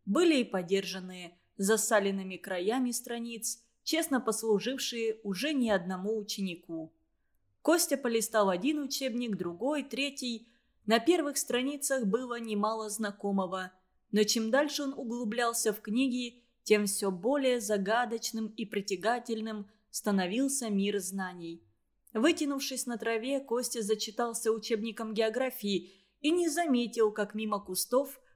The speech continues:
прошли Варя и Катя. Потом их догнал Витя Кораблёв.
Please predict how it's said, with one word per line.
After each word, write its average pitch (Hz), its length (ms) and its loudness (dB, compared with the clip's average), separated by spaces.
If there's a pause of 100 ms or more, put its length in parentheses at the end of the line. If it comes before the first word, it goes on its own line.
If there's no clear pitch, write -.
(160)
прошли 208 720 2
Варя 233 540 2 (160)
и 262 100 -4
Катя. 170 580 -2 (520)
Потом 311 320 4
их 240 100 2
догнал 214 460 2
Витя 202 260 -4
Кораблёв. 202 720 -2